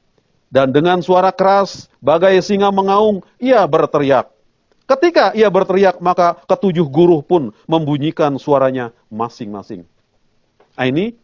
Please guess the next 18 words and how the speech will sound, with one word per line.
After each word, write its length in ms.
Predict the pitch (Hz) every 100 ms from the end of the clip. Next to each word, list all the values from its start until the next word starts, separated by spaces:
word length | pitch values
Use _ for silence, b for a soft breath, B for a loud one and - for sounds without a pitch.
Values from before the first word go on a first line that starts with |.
| _
keterangan 480 | - 127 120 139
dari 240 | 170 143 165
kitab 380 | 120 143 170 - -
Mukasyifat 640 | 120 127 - 113 160 170 _ _ _ _ _ _ _ _ _ _ _
bab 240 | - 139 135
sepuluh 400 | 147 190 208 220
ayat 240 | 143 135
dua. 400 | 113 147 104 - _ _ _ _ _ -
Yang 600 | 202 220 220 220 226 269 _ _ _ _ _ _
keterangannya 800 | - 196 190 185 208 226 254 269
adalah 400 | 180 165 185 240 - b b
bahwa 480 | 165 196 202 - _ _ -
nama 400 | 170 190 190 180
surah 400 | - 294 330 247
ini 320 | 208 160 110 - _ _ _ _ _ _ _ _ _ _ _ _ _ _ _ _ _
dan 320 | 131 165 151
jumlah 320 | 175 254 285
ayatnya 800 | 226 233 240 226 220 233 175 -